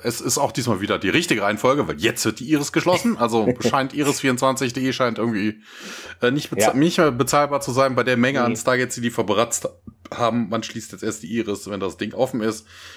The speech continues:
Speaker 1: Und, äh, Techniker sagt auch, "Ich hab hier keinen G D O-Code", ähm, ja,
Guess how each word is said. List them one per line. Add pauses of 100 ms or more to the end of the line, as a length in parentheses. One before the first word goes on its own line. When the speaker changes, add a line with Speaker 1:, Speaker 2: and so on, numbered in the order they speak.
(200)
Speaker 1:
Und,
äh,
Techniker
sagt
auch,
"Ich
hab
hier
keinen
G
D
O-Code",
ähm, (840)
ja,